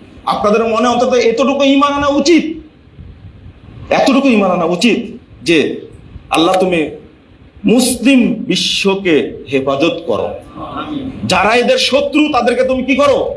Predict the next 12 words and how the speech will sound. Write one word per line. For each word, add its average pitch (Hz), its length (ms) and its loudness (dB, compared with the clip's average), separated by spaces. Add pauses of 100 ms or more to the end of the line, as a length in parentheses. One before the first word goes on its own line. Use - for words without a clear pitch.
(160)
ধ্বংস 254 300 2
করে 330 240 4
দাও। - 400 -4 (580)
কিন্তু 220 140 0
আবেগী 294 480 4
হবেন 214 340 0
না, 135 100 -6 (480)
দয়া 165 140 -2
করে। 208 180 0
আবেগী 262 520 2
হয়ে 220 580 0 (220)
আপনি 202 240 -6